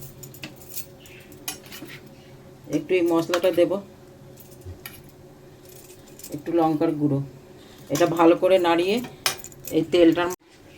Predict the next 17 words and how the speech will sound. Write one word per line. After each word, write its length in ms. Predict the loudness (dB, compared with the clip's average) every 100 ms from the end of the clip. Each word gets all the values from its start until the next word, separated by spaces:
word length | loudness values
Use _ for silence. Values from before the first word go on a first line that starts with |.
| -20 -14 -8
এই 100 | 2
তেলটার 400 | 6 6 6 0
মধ্যে 240 | -2 -2 0
ভাজতে 400 | 2 0 2 0
হবে 160 | 2 2
মিশ্রণটাকে। 680 | 2 0 -2 -4 -2 -4 -8 -12 -20 -20 -20 -8 -6
একটু 140 | -2 -2
ভেজে 340 | 2 2 2
তারপর 280 | 0 0 0
দেখাচ্ছি। 500 | 0 0 -2 -6 -10 -10 -16 _ -20 -20 -20 -20 -12 -12 -12 -20 -20 -20 -20 -20 -20 -20 -20 -20 -20 -20 -2
ডালটা 320 | 4 6 6
ভাজা 320 | 4 4 6 4
হয়ে 160 | 2 2
গেছে। 220 | 0 -2 -4 -6 -4 -2
এখানে 280 | 2 2 2 4
তেল 200 | 4 4 2 -2 -6 -4 0 4
লাগিয়ে, 280 | 4 4 -2